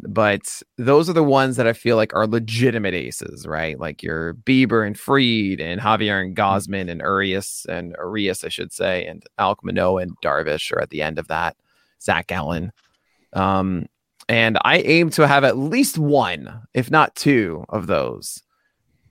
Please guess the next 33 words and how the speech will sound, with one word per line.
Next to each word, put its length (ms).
And 260
that 120
means 340
generally 380
around 160
the 60
fifth 280
and 120
sixth 300
rounds, 400
I'll 100
go 220
for 200
it. 100
I'm, 200
I'm 120
in 120
the 80
Pitcher 260
List 240
Legacy 420
League 360
right 140
now. 100
This 140
is, 80
I 140
think, 320
to 140
me, 280
is 120
the 120
most, 520